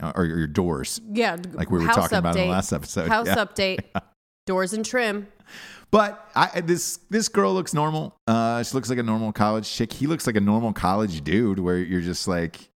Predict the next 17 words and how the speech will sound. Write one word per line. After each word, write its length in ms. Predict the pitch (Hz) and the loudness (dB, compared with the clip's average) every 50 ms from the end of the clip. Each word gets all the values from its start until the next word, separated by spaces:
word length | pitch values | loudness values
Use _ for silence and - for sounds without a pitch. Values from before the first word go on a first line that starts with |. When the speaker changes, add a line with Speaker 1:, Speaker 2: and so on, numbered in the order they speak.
| _ _ _ - | _ _ _ -16
Speaker 1:
uh, 60 | - - - | -16 -12 -6
you 100 | 220 101 | -4 -4
know, 180 | 92 80 - - - | -2 -2 -4 -6 -8
kinda 180 | - - 90 87 | -6 -4 -2 -2
looks 160 | 87 90 - - | -2 -4 -4 -6
like 60 | 80 | -6
a 40 | 78 | -8
fraternity 420 | - - - - 92 110 123 95 | -8 -8 -4 -2 -2 0 -2 -2
dude. 280 | 71 69 71 76 85 - - - - _ _ _ _ - 196 | -4 -4 -4 -4 -4 -6 -8 -10 -12 _ _ _ _ -12 -8
Speaker 2:
Groupthink, 800 | 185 196 202 233 277 269 - - - 262 240 233 226 220 - - - - - _ - 185 | -6 -4 -2 -2 -4 -4 -6 -4 -2 0 0 0 -2 -8 -12 -18 -20 -20 -20 _ -20 -12
groupthink 680 | - 196 202 233 233 220 - - 226 214 202 180 - - - | -6 -4 -4 -4 -4 -6 -8 -6 -4 -4 -4 -6 -8 -10 -8
always 480 | 185 185 175 175 170 165 165 160 156 - | -6 -6 -4 -4 -4 -4 -4 -6 -8 -10
worries 420 | 165 165 151 139 147 147 - - | -8 -8 -8 -8 -8 -10 -12 -12
me 300 | - - - - 160 180 - | -12 -12 -12 -14 -14 -10 -6
in 140 | - 202 - | -6 -6 -4
any 240 | - 190 190 165 156 | -4 -4 -4 -4 -4
form 440 | - - 151 113 - 92 - 196 | -6 -10 -12 -12 -12 -14 -16 -18